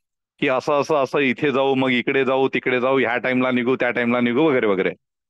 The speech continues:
मग आता फिरायला जाण्यासाठी तुम्ही दहा दिवस plan करता, तर हे तर तुमचं सगळं आयुष्य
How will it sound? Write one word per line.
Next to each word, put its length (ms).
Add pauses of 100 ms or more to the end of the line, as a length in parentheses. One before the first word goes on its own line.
(440)
मग 100
आता 220
फिरायला 400
जाण्यासाठी 480
तुम्ही 240
दहा 220
दिवस 320
plan 300
करता, 560 (840)
तर 120
हे 340
तर 220
तुमचं 400
सगळं 300
आयुष्य 760